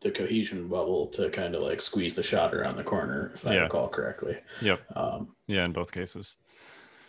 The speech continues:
Speaker 2: which is a legit thing that I, um, that I clearly did not take the time to measure <laughs> properly for.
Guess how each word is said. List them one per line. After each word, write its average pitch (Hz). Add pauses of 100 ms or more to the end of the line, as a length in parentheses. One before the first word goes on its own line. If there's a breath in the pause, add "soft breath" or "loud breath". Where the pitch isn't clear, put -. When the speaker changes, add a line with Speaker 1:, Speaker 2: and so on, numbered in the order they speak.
Speaker 2:
which 131
is 131
a 123
legit 117
thing 92 (100)
that 95
I, 90
um, 90 (560)
that 92
I 87
clearly 92
did 87
not 90
take 95
the 90
time 87
to 82
measure 87
<laughs> -
properly 113
for. -